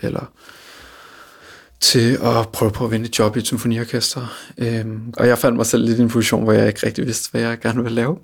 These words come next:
Så jeg har brugt tiden på at lave en masse virkelig underlige, eksperimenterende ting, som falder lidt imellem to stole. Uddannelsen slutter så med en debutkoncert, som lidt paradoksalt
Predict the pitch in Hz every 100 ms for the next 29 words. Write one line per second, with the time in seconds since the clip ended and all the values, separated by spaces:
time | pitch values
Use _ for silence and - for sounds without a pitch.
0 | _ _ - 120 120 123 117 - - -
1 | - - - 127 - 117 113 120 117 113
2 | 131 123 123 135 147 135 135 131 127 127
3 | - - - - _ - 113 - 117 123
4 | 131 139 127 - 117 - _ - - 117
5 | 117 117 _ _ - - - _ _ -
6 | - 113 110 120 127 120 135 131 - -
7 | - - - - 139 143 _ _ _ -
8 | - _ _ _ _ - 135 117 - 123
9 | 131 131 - 117 117 117 127 110 110 156
10 | - 147 - 107 - - 110 104 104 -
11 | - - - 131 131 131 113 - 117 -